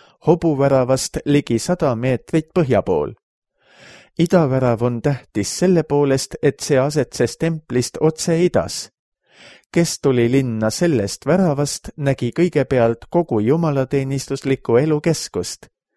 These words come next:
Seda vaadates pidi ta paratamatult mõtlema ka oma vahekorrale Jumalaga.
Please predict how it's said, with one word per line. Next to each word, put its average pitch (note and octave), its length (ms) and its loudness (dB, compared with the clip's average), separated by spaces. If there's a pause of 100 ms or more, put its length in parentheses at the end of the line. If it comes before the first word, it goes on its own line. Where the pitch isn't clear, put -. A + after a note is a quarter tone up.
(560)
Seda D3 440 2
vaadates C#3+ 600 -2
pidi C#3 260 2
ta G#2+ 140 -2
paratamatult C3 960 -2
mõtlema B2 640 0
ka A2+ 180 2
oma D#3+ 300 0
vahekorrale C#3 680 0
Jumalaga. G#2 600 0